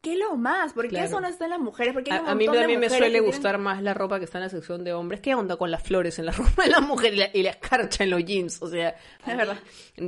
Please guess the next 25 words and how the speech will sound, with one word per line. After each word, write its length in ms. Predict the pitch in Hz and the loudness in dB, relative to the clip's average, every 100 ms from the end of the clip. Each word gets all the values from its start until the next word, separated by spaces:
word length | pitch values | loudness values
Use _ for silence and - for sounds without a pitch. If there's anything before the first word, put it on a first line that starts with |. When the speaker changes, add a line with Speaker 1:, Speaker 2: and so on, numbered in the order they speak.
| 165 - | -6 -2
Speaker 2:
a 80 | |
mí 120 | 185 240 | 0 2
no 100 | 254 | 2
suele 240 | 254 247 | 2 2
gustarme 480 | 208 - 190 196 190 | 2 0 -4 -4 -6
casi 320 | 190 190 190 | -6 -4 -4
nada 420 | 175 180 175 170 | -4 -2 -2 -2
de 120 | - 160 | -4 -8
la 80 | |
sección 240 | 160 151 160 | -8 -8 -10
de 60 | |
mujeres, 260 | 160 156 156 | -8 -8 -8
casi 340 | - 170 - | -6 -8 -8
nada. 400 | 160 160 156 226 247 - - - | -8 -6 -6 -8 -14 -20 -16 -6
Pero, 120 | 190 | -2
por 80 | 202 | 0
ejemplo, 240 | 220 247 | 2 4
cuando 180 | 226 190 | 4 4
intento 240 | 202 214 | 2 2
probarme 300 | 220 196 196 | 4 2 2
algo, 260 | 202 196 196 | 0 0 0
entre 220 | 180 165 | -2 -4
comillas, 460 | 165 165 180 180 175 | -4 -2 -2 -2 -2
de 120 | 170 | -2
hombre, 440 | 170 170 170 175 | -4 -4 -4 -6